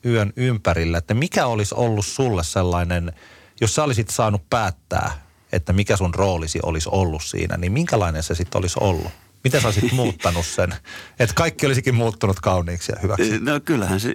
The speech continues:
Speaker 2: siis menestyshän on, on ihan selkeästi ollut huikea bändillä, ei siinä mitään. Ja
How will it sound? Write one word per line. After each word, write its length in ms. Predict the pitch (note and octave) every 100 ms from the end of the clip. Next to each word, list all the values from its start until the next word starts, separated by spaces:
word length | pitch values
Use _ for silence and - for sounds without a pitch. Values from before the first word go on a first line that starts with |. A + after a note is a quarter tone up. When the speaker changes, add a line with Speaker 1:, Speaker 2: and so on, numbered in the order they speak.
| -
Speaker 2:
siis 220 | - B2+
menestyshän 720 | C3 D#3 A#2+ - G2+ - A2+
on, 180 | A#2 A2 - - - -
on 140 | A2 G#2+
ihan 160 | G#2
selkeästi 600 | F#2 G2 F2+ F2+ E2 - -
ollut 340 | E2+ E2+ - _ - -
huikea 480 | F2 D#2+ - - F2+ - - - -
bändillä, 380 | D#2+ D2+ C#2+ D#2+
ei 120 | F2
siinä 240 | F2 F2+ D#2+
mitään. 420 | E2+ - D#2+
Ja 80 | E2+